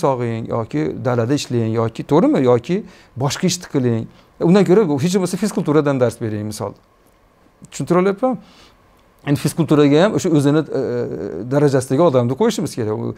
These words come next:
umuman dars berish jarayoniga professionallar bo'lish kerak, fidoyilar bo'lish kerak.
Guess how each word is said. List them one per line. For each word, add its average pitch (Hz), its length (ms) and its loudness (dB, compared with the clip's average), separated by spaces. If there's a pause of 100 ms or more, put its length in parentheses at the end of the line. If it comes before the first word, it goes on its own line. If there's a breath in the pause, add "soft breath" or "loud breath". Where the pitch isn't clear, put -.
(140)
umuman 180 240 4
dars 180 240 4
berish 180 220 -2
jarayoniga 139 440 0 (280 loud breath)
professionallar 208 720 2
bo'lish 120 220 -6
kerak, 104 180 -16 (360 soft breath)
fidoyilar 196 560 4
bo'lish 113 260 -8
kerak. 113 200 -18